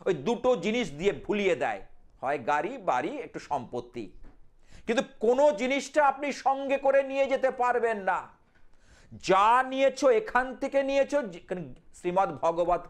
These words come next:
গীতার কথা, সর্বধর্মান পরিত্যাজ্যং মাম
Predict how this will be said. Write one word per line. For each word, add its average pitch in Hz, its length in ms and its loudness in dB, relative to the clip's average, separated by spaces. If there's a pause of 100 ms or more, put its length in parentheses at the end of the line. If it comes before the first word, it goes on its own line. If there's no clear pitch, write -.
(100)
গীতার 208 280 -2
কথা, - 300 -10 (520)
সর্বধর্মান 240 1040 0
পরিত্যাজ্যং 214 1000 -2 (380)
মাম 208 260 2